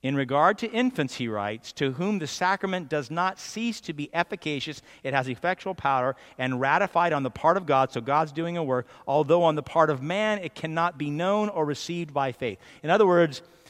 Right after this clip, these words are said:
the Paedobaptists in the Presbyterian Church say, "We have no idea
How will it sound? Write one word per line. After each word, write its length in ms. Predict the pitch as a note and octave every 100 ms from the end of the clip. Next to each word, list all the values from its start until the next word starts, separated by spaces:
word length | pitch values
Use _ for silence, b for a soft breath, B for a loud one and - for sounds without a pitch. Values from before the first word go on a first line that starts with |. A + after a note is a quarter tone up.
| b b B2
the 120 | C3
Paedobaptists 800 | - F#3+ B3+ F#3+ F3+ F3 E3 -
in 100 | C3+
the 60 |
Presbyterian 500 | C3 F3+ G3 F3+ F3
Church 200 | D#3 E3
say, 160 | - C3+
"We 140 | A#2+
have 120 | C#4+ D#3
no 240 | F#3 A3+
idea 520 | D3 A#2+ D#3+ A#2 F2